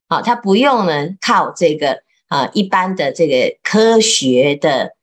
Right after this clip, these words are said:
仪器，它就可以知道我们的眼是怎么回事，耳又是怎么回事。哈，好，以上呢，就是今天的内容。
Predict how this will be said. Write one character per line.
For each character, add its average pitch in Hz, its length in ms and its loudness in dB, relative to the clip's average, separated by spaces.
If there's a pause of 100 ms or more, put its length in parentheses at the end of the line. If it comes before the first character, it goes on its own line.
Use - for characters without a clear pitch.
(140)
仪 180 260 0
器， - 500 -2
它 151 140 -4
就 160 120 2
可 151 280 -2
以 147 120 2
知 175 240 -2
道 180 360 -2
我 147 80 -4
们 143 180 -6
的 151 240 -4
眼 139 580 0
是 170 300 -2
怎 151 180 -4
么 143 300 -2 (220)
回 127 180 0
事， - 420 -2 (280)
耳 160 400 -4
又 160 180 0
是 147 180 -4
怎 117 160 -8
么 110 80 -6
回 - 220 -6
事。 - 460 -2
哈， - 240 -8 (340)
好， 160 260 -6
以 170 80 -2
上 208 300 -2
呢， 143 160 -4
就 147 160 -6
是 143 260 -2
今 180 220 0
天 180 400 0
的 131 140 -2 (100)
内 233 220 0
容。 98 260 -6